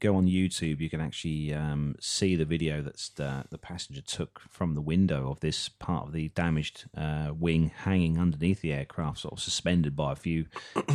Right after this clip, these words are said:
cables. Um, but like we said, the jet, uh, managed to get back. The pilot's obviously done a great job getting the aircraft back safely, and, uh, so all was well there. So next piece of news then, uh, is, uh,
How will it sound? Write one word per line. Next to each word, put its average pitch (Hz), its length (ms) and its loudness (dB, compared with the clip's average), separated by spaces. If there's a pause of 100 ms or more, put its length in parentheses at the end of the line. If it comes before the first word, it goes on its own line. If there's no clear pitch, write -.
(120)
cables. 73 640 0 (120)
Um, 76 460 -4 (460)
but 127 60 8
like 135 120 8
we 123 80 6
said, 127 240 10
the 117 100 6
jet, - 520 4
uh, 107 160 6
managed 113 320 8
to 101 60 0
get 98 220 0
back. 107 320 4
The 92 100 -4
pilot's 98 440 0
obviously 92 240 -4
done 92 120 0
a 90 40 0
great 95 240 2
job 95 300 0
getting 82 180 -2
the 85 60 2
aircraft 85 480 -4
back 82 260 -4
safely, 82 760 -4 (200)
and, 80 480 -4
uh, 82 220 -4
so - 160 -6
all 87 200 -2
was 80 200 -4
well 80 500 -2
there. 76 400 -6 (880)
So - 140 4
next 190 220 2
piece 165 160 4
of 147 80 4
news 151 240 6
then, 135 380 6
uh, 120 420 6 (160)
is, 117 420 4
uh, 107 220 4